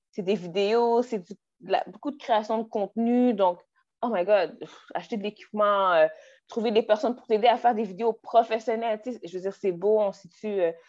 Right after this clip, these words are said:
dans le haut de gamme, c'est, c'est, tu sais, tu peux pas faire des petites vidéos de chipettes, euh, <laughs> avec, euh, ton téléphone, fait que, oh my God, fait que ça, ça a été un gros défi. J'ai, j'ai dépensé beaucoup d'argent au début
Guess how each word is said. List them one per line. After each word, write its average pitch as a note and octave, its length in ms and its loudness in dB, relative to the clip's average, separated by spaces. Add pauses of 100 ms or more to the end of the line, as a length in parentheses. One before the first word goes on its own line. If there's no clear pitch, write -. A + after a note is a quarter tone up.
(140)
dans F3+ 80 4
le F#3 160 6
haut F#3 140 2
de F3 60 -10
gamme, G#3 340 2
c'est, F#3+ 180 -12
c'est, F3+ 220 -14
tu - 320 -20
sais, - 20 -12
tu - 100 -20
peux F#3+ 80 -16
pas G3+ 140 -2
faire G3+ 220 0
des F3+ 80 -4
petites - 340 -18
vidéos F#3 280 -6
de G3+ 80 -12
chipettes, F#3 500 -4
euh, E3 320 2
<laughs> - 560 -4
avec, A#3+ 400 2
euh, B3 240 4
ton C4+ 120 4
téléphone, C#4+ 540 -4
fait A#3+ 140 -2
que, - 40 -20 (560)
oh B3 60 8
my A#3 140 4
God, G#3 160 4
fait G3 140 -8
que - 60 -16
ça, B3 100 -8
ça A3 100 -4
a G#3 40 2
été G3 160 -4
un A3 100 0
gros G#3 160 -8
défi. G3 340 -8
J'ai, A3+ 220 0
j'ai G3 120 -8
dépensé D#4 360 2
beaucoup - 220 -2
d'argent E4+ 380 6
au G4 40 4
début F4 440 6